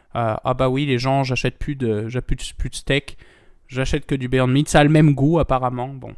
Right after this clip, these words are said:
je, je, je, je peux pas te dire, tu veux, ça, c'est ça rendu là, c'est, j'ai, j'ai comme méthode toujours de séparer les faits, les opinions. C'est quelque chose auquel je tiens, euh, toujours. Euh, les faits, c'est que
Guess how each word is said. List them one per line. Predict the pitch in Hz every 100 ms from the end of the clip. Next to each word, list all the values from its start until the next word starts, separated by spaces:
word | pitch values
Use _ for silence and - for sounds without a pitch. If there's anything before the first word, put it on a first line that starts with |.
| - -
je, | 120 117 113
je, | 123 139 -
je, | 147 -
je | -
peux | 160
pas | 190
te | 165
dire, | 202
tu | - 147
veux, | 160
ça, | - 165
c'est | -
ça | 127 147
rendu | 135 135 131
là, | 147
c'est, | - 113 123 _ _ _ -
j'ai, | 139 139 139 131 117
j'ai | 139
comme | 160 151
méthode | 160 160 180 165
toujours | - 139 160
de | 135
séparer | - 139 - 135 135 151 156 _ _ _ _ _
les | 117 127
faits, | 127 - 151
les | 139 123
opinions. | 127 131 120 117 104
C'est | - 131
quelque | 139 -
chose | 151 135
auquel | 123 135 127
je |
tiens, | 117 - 135 135
euh, | 117 98
toujours. | - 127 131 175 147 _ _ _ _ _ _ -
Euh, | 107 110 - _
les | 120 143
faits, | 139 - 196 190
c'est | -
que | - 127